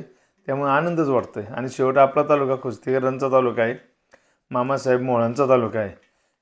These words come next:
कुठेही गेलं तरी मामासाहेब मोळांच्या नावाने जी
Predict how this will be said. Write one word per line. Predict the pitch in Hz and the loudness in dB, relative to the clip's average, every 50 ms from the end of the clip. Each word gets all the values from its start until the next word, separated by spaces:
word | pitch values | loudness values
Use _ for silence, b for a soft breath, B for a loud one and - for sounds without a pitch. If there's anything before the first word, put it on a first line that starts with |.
| _ - | _ -14
कुठेही | 135 117 113 131 131 139 139 | -12 -6 -2 0 0 0 0
गेलं | 135 139 139 135 | 0 0 0 0
तरी | 131 135 147 139 139 147 | 0 0 0 0 0 0
मामासाहेब | 143 139 135 131 135 139 139 123 131 131 131 | 0 0 0 0 0 -2 -2 0 0 0 0
मोळांच्या | 131 135 131 120 113 110 113 127 127 | 0 -2 -2 -2 -4 -4 -4 -4 -2
नावाने | 127 127 131 131 131 135 135 135 | 0 0 0 -2 -2 -4 -6 -6
जी | 127 135 139 143 | -4 -4 -4 -6